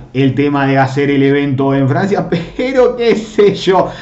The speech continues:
las casualidades de la vida. Vieron que hay dos cinturones, uno que estuvo en Francia, entrenaron juntos.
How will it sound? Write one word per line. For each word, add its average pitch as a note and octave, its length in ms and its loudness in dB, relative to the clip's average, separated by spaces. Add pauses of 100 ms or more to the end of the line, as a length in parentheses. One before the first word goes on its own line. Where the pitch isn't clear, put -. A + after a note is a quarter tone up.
las G#3 220 4
casualidades B3 1000 2
de C4+ 100 0
la B3 160 4
vida. G#3 300 2
Vieron G#3+ 300 2
que G3 60 0
hay G3+ 100 2
dos G#3+ 220 0
cinturones, D4+ 960 0
uno G3 220 -2
que F#3 80 -4
estuvo G3+ 220 -4
en B3+ 100 -4
Francia, B3+ 840 0
entrenaron F#3+ 600 -4
juntos. D4 680 0